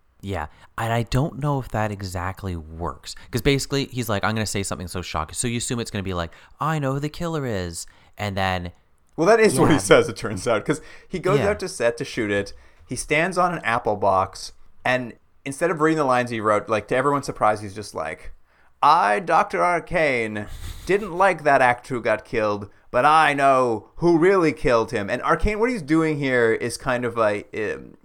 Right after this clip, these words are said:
Speaker 2: you know, it's not, he doesn't know. He's trying to basically, he's bluffing. He's really bluffing here. And he says,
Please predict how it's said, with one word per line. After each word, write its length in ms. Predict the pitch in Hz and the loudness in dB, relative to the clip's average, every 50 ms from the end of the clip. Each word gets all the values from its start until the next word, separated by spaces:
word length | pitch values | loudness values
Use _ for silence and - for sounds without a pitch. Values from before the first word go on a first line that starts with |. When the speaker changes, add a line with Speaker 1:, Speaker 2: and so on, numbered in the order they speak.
| _ - | _ -10
Speaker 2:
you 140 | 180 180 | -6 -2
know, 140 | 156 135 123 | 0 2 2
it's 180 | 135 139 - - | 0 -2 -2 0
not, 240 | 165 160 156 147 147 | 2 2 2 2 4
he 40 | - | 4
doesn't 260 | 214 226 202 107 113 | 4 4 2 0 -4
know. 260 | 120 120 113 107 98 | -2 0 2 2 0
He's 180 | 98 120 127 - | 0 -4 -6 -4
trying 200 | - 175 160 165 | -2 -2 -2 -2
to 40 | 165 | 0
basically, 440 | 156 135 123 - 131 - 123 113 | -2 -2 -2 -2 -6 -6 -4 -4
he's 100 | 107 127 | -4 -6
bluffing. 560 | 117 98 117 113 104 - - - 98 92 92 104 | -6 -2 0 0 0 0 -2 -6 -12 -14 -8 -4
He's 160 | 139 160 165 | -4 -2 0
really 180 | 220 220 180 | 2 2 2
bluffing 520 | 123 95 - 113 107 101 - - 98 95 104 | 0 0 2 2 2 2 2 -2 -8 -10 -10
here. 320 | - 85 71 58 - - _ _ _ _ _ _ _ _ _ _ _ _ - | -10 -10 -10 -12 -12 -16 _ _ _ _ _ _ _ _ _ _ _ _ -2
And 240 | 139 143 143 139 135 | -2 0 0 -2 -4
he 180 | 127 147 143 | -6 -6 -6
says, 500 | 131 - - 127 123 127 123 110 107 - | -6 -2 0 2 4 4 2 0 -4 -10